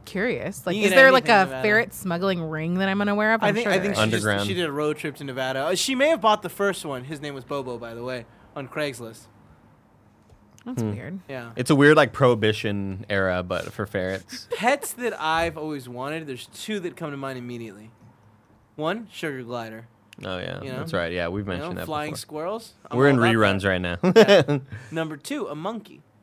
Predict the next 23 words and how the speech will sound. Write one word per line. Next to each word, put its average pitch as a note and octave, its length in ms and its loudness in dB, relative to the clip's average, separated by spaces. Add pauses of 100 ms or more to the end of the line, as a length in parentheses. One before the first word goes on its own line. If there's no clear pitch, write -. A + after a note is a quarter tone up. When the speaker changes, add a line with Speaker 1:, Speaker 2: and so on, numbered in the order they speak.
(1300)
Speaker 2:
Now, D#3 320 -2
not G3 220 -2
a F3+ 40 -2
large G3 720 -2 (380)
ape, A#2 260 -14 (500)
a B2+ 80 -16
monkey. C#3 500 -10 (400)
Something C#3 180 -20
small. E3 520 -4 (440)
Now, D3 120 -4
what F#3+ 120 2
Speaker 1:
Like - 60 -2
the A#3 60 2
one, G#3+ 140 4
Speaker 2:
upset G3 140 -2
Speaker 1:
like G3+ 160 0
Marcel G3+ 340 2
from F#3+ 180 -2
Speaker 3:
Like F3+ 100 6
a F#3+ 40 4
Speaker 1:
Friends? F3 100 4
Speaker 3:
baby G3+ 220 6
chimp. G#2 360 0